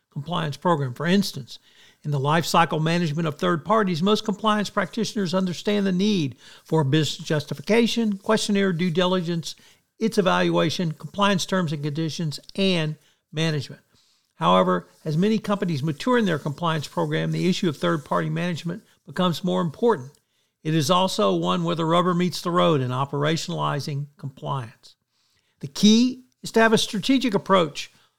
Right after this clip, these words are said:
to how you structure and manage your third-party relationships. This may mean more closely partnering with your third parties to help manage the anti-corruption compliance risk.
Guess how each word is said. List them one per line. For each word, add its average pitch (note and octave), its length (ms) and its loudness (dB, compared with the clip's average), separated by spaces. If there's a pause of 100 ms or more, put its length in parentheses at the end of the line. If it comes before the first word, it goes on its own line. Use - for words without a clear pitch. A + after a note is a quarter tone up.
(140)
to F3 100 -2
how F#3 240 2
you E3 200 0
structure G3+ 480 0
and F3 140 2
manage F3+ 380 2
your C#3+ 100 -2
third-party D#3+ 520 -2
relationships. D#3+ 840 -6 (360)
This E3+ 200 -4
may F3+ 160 0
mean F3+ 260 2
more E3+ 220 -2
closely F#3 480 0
partnering G#3+ 540 -2
with E3 160 -4
your D3+ 100 -4
third E3+ 320 -4
parties G3+ 420 0
to - 80 -4
help E3 180 -2
manage E3+ 440 -4
the D#3 160 -8 (260)
anti-corruption E3+ 580 -2
compliance D#3+ 520 -6
risk. G#3 360 -2